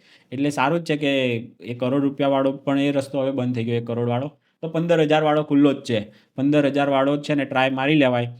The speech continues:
મેં બી ટ્રાય મારેલી છે, રિજેક્ટ થયો છે, પણ ટ્રાય મારતું રહેવાય, એમાં કંઈ ટેન્શન નથી. પંદર હજાર રૂપિયામાં જો તમને સિક્કો લાગી જાય તો પહોંચી જાઓ તમે અમેરિકા, જલસાવાળા દેશમાં.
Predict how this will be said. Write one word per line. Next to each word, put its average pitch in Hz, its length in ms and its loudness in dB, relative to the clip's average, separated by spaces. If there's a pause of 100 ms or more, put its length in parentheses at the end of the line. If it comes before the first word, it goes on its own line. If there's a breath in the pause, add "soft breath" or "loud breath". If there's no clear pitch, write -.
(180 loud breath)
મેં 143 180 2
બી 160 80 4
ટ્રાય 151 260 0
મારેલી 135 380 0
છે, 123 140 -2
રિજેક્ટ 139 320 -2
થયો 139 140 -4
છે, 110 280 -8 (320 soft breath)
પણ 170 280 4
ટ્રાય 147 220 4
મારતું 156 340 2
રહેવાય, 127 260 4
એમાં 135 200 0
કંઈ 147 140 0
ટેન્શન 143 320 -2
નથી. 147 340 0
પંદર 123 360 -2
હજાર 127 260 -4
રૂપિયામાં 135 380 -4
જો 135 120 -4
તમને 135 360 -4 (320)
સિક્કો 123 300 -6
લાગી 151 280 2
જાય 123 160 0
તો 117 140 -8
પહોંચી 156 320 -6
જાઓ 160 160 2
તમે 147 180 0
અમેરિકા, 143 580 -2 (600)
જલસાવાળા 151 540 2
દેશમાં. 107 480 -6